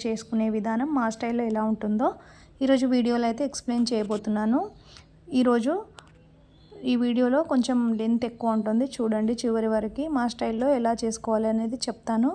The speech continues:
ముందుగా ఫిష్ తీసుకోవాలండి. ఫిష్ తీసుకొని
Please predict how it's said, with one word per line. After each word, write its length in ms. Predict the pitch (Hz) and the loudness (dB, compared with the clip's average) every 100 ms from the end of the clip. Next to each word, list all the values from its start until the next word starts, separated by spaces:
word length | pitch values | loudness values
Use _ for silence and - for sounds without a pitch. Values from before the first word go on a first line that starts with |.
| - - - - - | -4 -20 -20 -18 0
ముందుగా 320 | 254 247 262 | 4 4 4
ఫిష్ 280 | 277 262 240 - | 2 0 -2 -2
తీసుకోవాలండి. 800 | 247 226 - 233 226 214 220 254 | -2 -2 -2 0 0 0 0 -2
ఫిష్ 300 | 254 233 - | -2 -6 -4
తీసుకొని 500 | 240 226 240 240 | -6 -4 -2 0